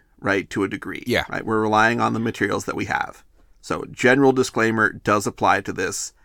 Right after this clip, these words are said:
Speaker 1: as well, and I'll let Sean go back to his more specific disclaimers.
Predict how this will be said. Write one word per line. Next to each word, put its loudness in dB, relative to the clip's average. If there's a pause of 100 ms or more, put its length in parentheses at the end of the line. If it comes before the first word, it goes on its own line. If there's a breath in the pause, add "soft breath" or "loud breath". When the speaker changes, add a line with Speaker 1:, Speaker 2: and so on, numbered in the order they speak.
(260)
Speaker 1:
as -6
well, -4
and -10
I'll -10
let -14
Sean -6
go -12
back -6
to -6
his -10
more -10
specific -12
disclaimers. -10